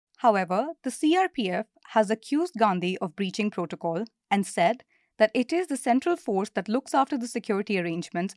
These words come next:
in coordination with the state police and other agencies. In a statement, it said, and I quote, "Security arrangements made for the protectee works fine when the protectee himself adheres to the security guidelines laid down. However,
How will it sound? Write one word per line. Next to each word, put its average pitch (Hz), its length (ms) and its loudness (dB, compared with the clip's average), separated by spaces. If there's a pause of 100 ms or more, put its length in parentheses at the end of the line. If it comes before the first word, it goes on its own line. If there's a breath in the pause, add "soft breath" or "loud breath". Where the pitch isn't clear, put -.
in 226 100 2
coordination 262 680 2
with 233 120 0
the 226 60 -2
state 214 340 -4
police 185 400 -4
and 214 160 0
other 180 240 -2
agencies. 175 640 -6 (240)
In 247 100 2
a 240 60 4
statement, 226 680 -2 (180)
it 240 160 -6
said, 196 340 2 (320)
and 220 140 4
I 226 140 4
quote, 214 420 -4 (340)
"Security 339 580 2
arrangements 196 680 -2 (140)
made 233 320 2
for - 120 -2
the 285 120 0
protectee 175 640 -4 (160)
works 247 360 2
fine 180 380 0
when 185 140 -2
the 180 180 -8
protectee 220 420 0
himself 190 460 -2 (160)
adheres 220 360 0
to 285 100 -4
the 247 180 -4
security 220 420 -2
guidelines 175 640 -2
laid 170 320 -6
down. - 320 -4 (600)
However, 208 560 2